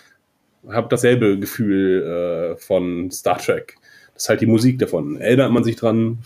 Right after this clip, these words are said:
mag man vielleicht, aber wenn da vorher nicht was gekommen ist, dann gibt's auch keinen emotionalen Anklang.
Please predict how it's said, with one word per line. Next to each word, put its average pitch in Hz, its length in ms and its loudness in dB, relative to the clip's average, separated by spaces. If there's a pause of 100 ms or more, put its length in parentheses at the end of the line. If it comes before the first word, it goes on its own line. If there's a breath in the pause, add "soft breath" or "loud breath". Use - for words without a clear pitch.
mag 104 400 -2
man 113 180 2
vielleicht, 110 600 0
aber 92 440 0 (540 loud breath)
wenn 104 180 0
da 92 80 0
vorher 123 300 4
nicht 113 200 0
was - 160 -4
gekommen 110 460 0
ist, - 480 -2 (380)
dann 92 500 -2
gibt's 95 160 -8
auch 101 120 -2
keinen 101 400 2
emotionalen 98 1080 2 (1800 soft breath)
Anklang. 107 720 2